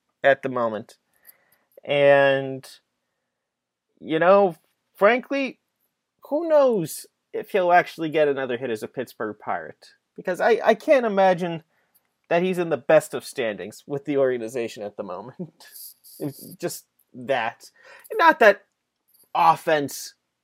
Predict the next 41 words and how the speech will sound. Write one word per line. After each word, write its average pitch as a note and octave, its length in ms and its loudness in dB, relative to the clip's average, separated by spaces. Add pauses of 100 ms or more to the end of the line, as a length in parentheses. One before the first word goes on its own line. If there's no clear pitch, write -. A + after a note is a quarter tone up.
(180)
is D3 200 -6
how D3 140 -6
you C3 140 -4
should A#2 200 -6
measure A2 340 -6
a G2+ 40 -10
backup G2 440 -10
catcher. G#2+ 320 -12
My F3 180 -2
goodness, E3 360 0
that's C#4+ 180 4
the E3+ 100 4
last C3+ 520 6
thing - 220 -6 (420)
we D3 100 0
should C#3+ 160 -6
be C#3+ 60 -4
using C3+ 320 -2
to A#2+ 60 -2
measure A#2+ 320 0
a G#2+ 40 -2
backup A2 460 -2
catcher. - 360 -10 (2000)
What - 180 -4
you D3 80 -2
should D3 160 -6
be C#3+ 120 2
using, G#3 520 2
first G#3 320 4
of D#3+ 80 -2
all, C3+ 300 4 (420)
is B2 460 0 (180)
how F#3 220 4
does F#3+ 100 6
he F#3 80 -2
manage D3 280 -2
his G#2+ 100 -10
staff? - 180 -16 (1300)
How D#3+ 340 2
does D#3+ 300 0
he C3+ 320 -2